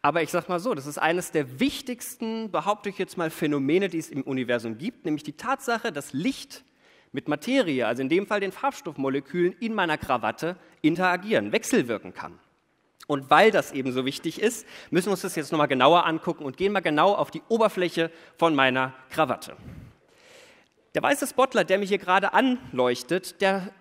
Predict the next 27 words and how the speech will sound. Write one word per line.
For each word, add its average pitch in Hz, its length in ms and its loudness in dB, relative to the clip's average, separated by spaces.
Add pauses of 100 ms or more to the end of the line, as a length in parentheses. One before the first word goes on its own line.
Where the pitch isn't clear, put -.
(480)
gibt 208 440 -4
einen 175 340 0
weißen 170 420 0
Lichtstrahl - 640 -8
ab. - 260 -16 (160)
Und 196 100 -4
das 202 140 -6
wissen 269 220 -2
Sie 226 140 -8
wahrscheinlich, 247 720 -2
deswegen 120 300 -6
gibt's 117 200 -8
ja - 100 -4
auch - 160 -10
Regenbogen, 190 560 -2 (200)
dass 160 200 -4
weißes 262 360 0
Licht 226 240 -8
eigentlich 240 500 -2
nur 240 260 -4 (160)
die 180 80 -2
Mischung 226 340 -6
aus 185 180 -6
allen 208 260 0
möglichen 233 420 -6
Lichtfarben 92 560 -8
ist. - 260 -18